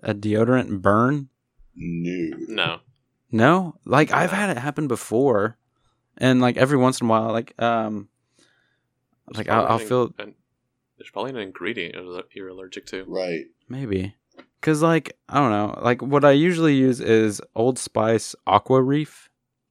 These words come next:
Speaker 1: It smells really good.
Speaker 3: Okay.
Speaker 1: Um, I highly suggest it. <laughs> Um, but, like, that is usually fine, but sometimes it will, like, burn my armpits. I don't know.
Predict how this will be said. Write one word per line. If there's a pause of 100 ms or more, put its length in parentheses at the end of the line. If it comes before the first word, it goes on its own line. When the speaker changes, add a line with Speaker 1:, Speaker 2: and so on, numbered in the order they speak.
(120)
Speaker 1:
It
smells
really
good. (440)
Speaker 3:
Okay.
Speaker 1:
Um,
I (160)
highly
suggest
it.
<laughs> (920)
Um, (1000)
but,
like, (460)
that
is
usually
fine,
but
sometimes
it
will, (200)
like,
burn
my
armpits. (560)
I
don't
know.